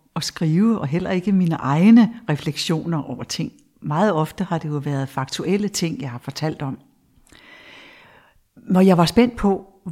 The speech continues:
hvordan jeg ville have det med at, at sidde der helt alene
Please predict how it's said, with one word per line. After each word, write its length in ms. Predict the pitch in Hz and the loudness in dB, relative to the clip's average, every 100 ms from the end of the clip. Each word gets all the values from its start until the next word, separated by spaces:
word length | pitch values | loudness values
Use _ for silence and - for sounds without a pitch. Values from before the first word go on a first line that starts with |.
| - | -2
hvordan 380 | 170 175 170 | 0 2 4
jeg 120 | 208 196 | 4 2
ville 140 | 170 | -2
have 180 | 165 170 | -2 -2
det 120 | 220 | 0
med 220 | 196 180 - - | 0 0 -4 -6
at, 140 | 156 143 _ _ _ _ _ _ | -6 -8 _ _ _ _ _ _
at 80 | 123 | -8
sidde 420 | - 185 202 196 | -2 0 0 -2
der 100 | 175 | -6
helt 260 | 143 202 196 | -4 -4 -2
alene 460 | 175 170 185 190 | 0 2 4 2